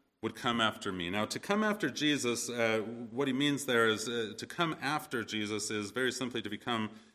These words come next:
a disciple, to become one of his followers. It's to become a Christ follower. It's, it's really, it's nothing short of a,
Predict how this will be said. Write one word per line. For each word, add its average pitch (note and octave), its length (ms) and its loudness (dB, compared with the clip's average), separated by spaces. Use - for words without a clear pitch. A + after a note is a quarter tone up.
a G#2 120 -2
disciple, A3 520 4
to - 80 -10
become A2+ 380 -2
one A2+ 140 0
of A#2 100 -2
his C3+ 180 -2
followers. A2+ 560 2
It's G2+ 140 -6
to F#2+ 100 -12
become B2 220 -2
a B2+ 60 -4
Christ - 500 -2
follower. F2+ 460 0
It's, F#2+ 160 -2
it's B2 160 0
really, G3+ 180 8
it's A#2+ 140 6
nothing D3+ 340 0
short D3 340 4
of A2+ 120 6
a, G2+ 180 6